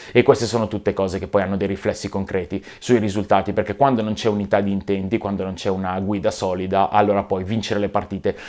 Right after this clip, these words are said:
diventa ancora più difficile. Però va detto una cosa molto importante, eh, su questa partita. Il Barcellona non ha demeritato, ha fatto una buona gara, eh, ha avuto anche la possibilità di vincerla, ci sono stati episodi arbitrali, alla fine l'ha vinta,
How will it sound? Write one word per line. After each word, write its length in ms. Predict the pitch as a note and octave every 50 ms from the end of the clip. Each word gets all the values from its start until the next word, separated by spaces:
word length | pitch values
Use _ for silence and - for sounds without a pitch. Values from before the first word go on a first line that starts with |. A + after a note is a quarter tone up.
| -
diventa 380 | - C#3 D3+ C3 - A#3 - A#2+
ancora 240 | A2 - A2 G#2 G2
più 100 | - G#2+
difficile. 480 | G#2 F#2+ - G#2 F#2+ - G2 G2+ F#2 - - - - -
Però 140 | E3 F3 D#3+
va 100 | D3+ C#3
detto 180 | C3 - -
una 80 | A#2 A2
cosa 220 | - A#2+ G2+ A2+
molto 200 | A2 G#2+ G#2 A2
importante, 720 | A2 F2+ - - - - - A2 G2+ F2 E2 - - - - - - - -
eh, 280 | - G#2+ G#2+ G#2 G#2 G2+ G2
su 140 | - - F#2+
questa 240 | A#2+ G#2+ - -
partita. 540 | G#2+ - G2+ - - G#2 F#2+ G2+ G2 F#2+ - -
Il 100 | - B2+
Barcellona 560 | G2+ B2+ A#2 - - C3 C3+ C#3 C3 B2 A2 G#2+
non 160 | A2+ A2+ A#2
ha 80 | A2+
demeritato, 680 | G#2+ G#2 G2+ G2+ G2 F#2+ - F#2+ E2 - - G#2 F2+ - -
ha 80 | B2
fatto 280 | - - A#2 A2 - A#2
una 120 | G#2+ G#2
buona 260 | G2 F#2 G#2+ G2 G#2+ B2
gara, 540 | B2 A#2+ G#2 G2 G2+ G#2+ A#2+ C3+ D3 -
eh, 260 | G#2+ G#2+ G#2 G2+ G2+ G2+
ha 200 | G2 F#2+ F#2+ F#2+
avuto 300 | G2 G2 A#2 - - G#2+
anche 220 | G#2 G2 - G#2
la 80 | F#2+ -
possibilità 560 | - G#2 - - G#2+ G2+ G2 G2+ G2+ G2+ F#2+
di 80 | G2+
vincerla, 460 | A2 B2+ C#3+ C#3+ C3+ - D3+ C#3+ D3+ -
ci 100 | - A2+
sono 240 | - - G#2 G2+
stati 280 | - - A#2 G#2 - G#2
episodi 340 | G2+ G#2 G2+ G2+ G#2 G2+ G#2+
arbitrali, 560 | A2 B2+ C#3+ C#3+ C3+ A2 F#2+ F#2+ G#2 A2+ - - - - -
alla 140 | A2+ A2+ A2+
fine 220 | - - A2+ A2 G2+
l'ha 80 | G2+
vinta, 380 | G2 G#2 G#2+ G2 G2+ G#2+ F#2